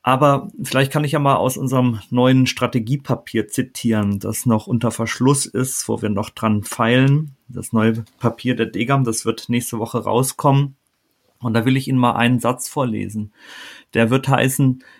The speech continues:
„Entängstigung bei gleichzeitiger Wachsamkeit und Solidarität ist eine grundlegende Voraussetzung dafür,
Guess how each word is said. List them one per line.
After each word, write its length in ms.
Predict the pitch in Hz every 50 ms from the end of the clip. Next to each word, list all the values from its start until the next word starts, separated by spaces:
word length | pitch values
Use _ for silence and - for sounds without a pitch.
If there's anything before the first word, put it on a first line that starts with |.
| _ _ _
„Entängstigung 800 | - 131 123 - 117 131 160 156 - - 160 135 143 151 151 139
bei 140 | 131 123 123
gleichzeitiger 720 | 117 - 110 107 120 143 139 - 156 131 131 - 135 117 90
Wachsamkeit 720 | 110 127 127 - - 143 131 131 131 - 147 135 139 -
und 160 | 120 131 113
Solidarität 840 | - 123 127 135 - 117 107 107 110 - - - - 139 147 143 -
ist 280 | - - 127 - - -
eine 280 | - 127 113 117 117 113
grundlegende 640 | - - 127 127 131 127 - 113 113 123 120 127
Voraussetzung 920 | - - 120 113 - 104 110 120 127 - 110 104 - - 117 117 113 113
dafür, 500 | - 92 113 117 - - 123 120 123